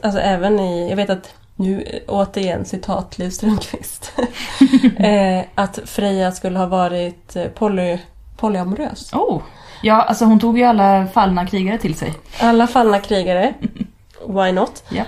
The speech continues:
Speaker 1: Men sen finns det också någon historia om hur hon blir väldigt förälskad i ett halsband.
Speaker 2: Mm.
Speaker 1: Som hon tycker är väldigt vackert. Eh,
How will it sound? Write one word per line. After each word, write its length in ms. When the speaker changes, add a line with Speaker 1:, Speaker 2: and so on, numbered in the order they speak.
Speaker 1:
Men 200
sen 140
finns 160
det 60
också 200
någon 140
historia 420
om 100
hur 120
hon 320
blir 220
väldigt 320
förälskad 600
i 400
ett 560
halsband. 840
Speaker 2:
Mm. 520
Speaker 1:
Som 140
hon 100
tycker 120
är 40
väldigt 200
vackert. 400
Eh, 340